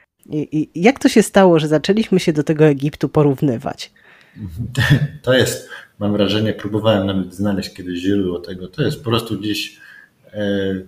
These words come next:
Speaker 2: przez kogoś rzucone hasło w, e, w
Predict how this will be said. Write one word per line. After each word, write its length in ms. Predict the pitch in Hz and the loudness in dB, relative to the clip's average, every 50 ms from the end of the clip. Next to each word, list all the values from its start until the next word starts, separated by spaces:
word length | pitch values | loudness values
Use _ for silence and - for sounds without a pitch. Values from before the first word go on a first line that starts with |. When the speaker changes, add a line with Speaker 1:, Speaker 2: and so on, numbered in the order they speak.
| - _ _ _ _ _ _ | -16 _ _ _ _ _ _
Speaker 2:
przez 260 | - - 101 - - | -8 -8 -6 -8 -4
kogoś 680 | - - 120 120 117 107 104 104 - - - - - - | 0 2 2 4 4 2 2 2 -2 -4 -6 -8 -8 -8
rzucone 460 | 110 101 107 107 - 120 110 110 104 95 | -6 -6 -4 -2 0 2 2 2 0 -2
hasło 720 | - - 107 107 104 - - - 104 101 98 98 95 95 95 | 0 0 2 2 2 2 0 0 2 2 2 2 0 -2 -2
w, 60 | 98 101 98 98 95 95 92 90 92 90 90 - - - _ _ _ _ _ _ _ _ _ _ - | -2 -2 0 2 2 0 0 -2 -2 -4 -6 -10 -14 -20 _ _ _ _ _ _ _ _ _ _ -18
e, 640 | - 90 87 87 87 90 90 87 87 90 90 90 - - - - _ _ _ _ _ _ | -12 -10 -8 -6 -4 -4 -4 -4 -6 -6 -8 -10 -16 -20 -20 -20 _ _ _ _ _ _
w 80 | _ | _